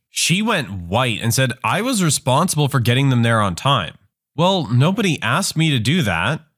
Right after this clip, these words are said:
I didn't even want to stay there. So now everyone starts calling my parents. They are getting ready.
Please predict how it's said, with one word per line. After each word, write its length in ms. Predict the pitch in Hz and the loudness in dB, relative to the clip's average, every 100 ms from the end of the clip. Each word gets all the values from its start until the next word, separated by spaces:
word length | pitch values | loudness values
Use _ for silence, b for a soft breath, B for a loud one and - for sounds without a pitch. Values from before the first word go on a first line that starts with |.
| _ | _
I 140 | - 170 | -4 -2
didn't 180 | 262 262 | 0 0
even 220 | 240 226 | 0 0
want 260 | 220 226 | 0 0
to 40 | 208 | 0
stay 240 | - 208 | -2 -2
there. 400 | 240 101 73 - _ _ | 0 -2 -4 -10 _ _
So 240 | - 190 | -4 0
now 340 | 185 190 202 - - | 2 2 0 -2 -2
everyone 560 | 190 208 208 190 185 | -2 0 0 2 0
starts 320 | 175 170 143 - | 0 0 -2 0
calling 340 | 151 143 135 | 0 2 2
my 120 | 123 | 2
parents. 640 | 110 123 98 73 - - - _ _ | 0 0 0 -2 -10 -14 -16 _ _
They 160 | 135 175 | -4 -2
are 100 | 185 | 0
getting 260 | 160 147 123 | 0 0 0
ready. 380 | 104 78 - | 0 -2 -8